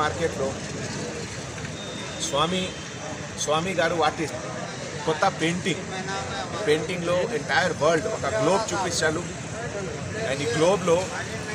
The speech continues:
కొంతమంది lack of precaution కోసం they are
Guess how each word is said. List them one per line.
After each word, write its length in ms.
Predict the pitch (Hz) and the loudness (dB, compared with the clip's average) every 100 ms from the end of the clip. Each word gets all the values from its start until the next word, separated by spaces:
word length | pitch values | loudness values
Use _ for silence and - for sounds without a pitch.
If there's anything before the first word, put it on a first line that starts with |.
| 220 214 226 226 226 - - 220 - 220 214 214 214 - | -4 -2 -2 -2 -4 -6 -6 -4 -4 -2 -2 -2 -2 0
కొంతమంది 540 | 160 165 190 190 185 196 190 - - 175 226 - - - - - 214 226 - | 2 4 4 4 0 -2 -2 -4 -4 -4 -6 -6 -8 -8 -6 -4 -4 -4 2
lack 200 | 156 190 202 | 6 6 4
of 60 | 190 - | 2 0
precaution 420 | 156 165 170 196 175 | 0 0 0 -2 -2
కోసం 280 | 175 165 180 180 - - - - - - - - - - - 175 - - - 165 | -4 -2 -2 -4 -6 -8 -8 -8 -8 -8 -8 -8 -8 -8 -8 -6 -6 -6 -2 4
they 100 | |
are 80 | 156 | 6